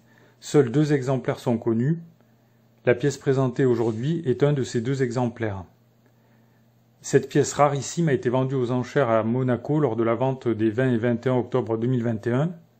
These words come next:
La pièce a été adjugée pour deux millions cent douze mille euros, frais inclus. Il s'agit d'un nouveau record pour une monnaie britannique. Pour en savoir plus et pour acheter des pièces de monnaie de collection, cliquez sur les liens sous la vidéo.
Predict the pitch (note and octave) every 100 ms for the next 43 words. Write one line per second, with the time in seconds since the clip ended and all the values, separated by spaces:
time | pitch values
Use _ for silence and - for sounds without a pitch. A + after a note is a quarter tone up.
0 | _ _ _ _ _ _ _ _ _ _
1 | B2 A#2 D3+ - C3 C#3 B2+ A2+ C3 C#3+
2 | D3 - A2 A#2 D3 C#3 D3 B2 B2+ A#2+
3 | A#2+ B2+ A#2+ A2 A#2+ E3 - - C3 A#2+
4 | A2 - C3+ E3 - _ _ _ _ _
5 | _ _ _ A#2+ G#2+ C3+ C3 C#3 B2+ C#3
6 | C#3+ C3+ - D#3 - C3+ B2 B2+ D3 C3
7 | C3 A2+ G#2 - - - _ _ _ _
8 | _ _ _ _ _ _ _ - C3 C#3+
9 | - B2 A2+ - D3 F3 - - A#2+ A#2+
10 | A#2 - B2 A2+ B2+ A#2 A#2+ B2 B2 A2+
11 | A#2+ A2 - C3+ D#3 E3 - _ _ -
12 | D3 D#3 E3+ E3 C3+ A#2 C#3+ D#3 - B2+
13 | C3 B2+ A2